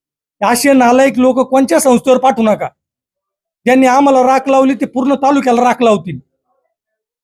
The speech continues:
त्याच्यामुळं आतापर्यंत, आतापर्यंत शेतकऱ्याचा लढा आहे, तो इथून पुढे यशस्वी चालू राहणार. आम्ही जॉईंट रजिस्टर छत्रपती संभाजीनगर क्रांती चौक येथे सव्वीस तारखेपासून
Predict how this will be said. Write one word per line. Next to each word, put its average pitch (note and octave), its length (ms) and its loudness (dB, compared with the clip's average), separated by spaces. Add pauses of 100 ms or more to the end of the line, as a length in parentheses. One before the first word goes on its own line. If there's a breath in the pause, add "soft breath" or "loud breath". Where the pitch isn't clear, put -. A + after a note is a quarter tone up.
(200)
त्याच्यामुळं C4 640 2 (240)
आतापर्यंत, C4 680 -2 (880)
आतापर्यंत B3 460 0 (100)
शेतकऱ्याचा A3+ 460 0
लढा A#3 200 2
आहे, D3 120 -2
तो - 400 -6
इथून B3 320 0
पुढे C4 220 2
यशस्वी A3+ 320 -4
चालू F3+ 260 0
राहणार. D#3+ 240 -4 (480)
आम्ही A3 200 2
जॉईंट A#3 320 2
रजिस्टर A3+ 420 0 (420)
छत्रपती G#3 400 0
संभाजीनगर G#3+ 640 2
क्रांती G#3+ 340 0
चौक A3+ 280 0
येथे F#3 420 -4 (840)
सव्वीस A3+ 320 2
तारखेपासून G#3 600 0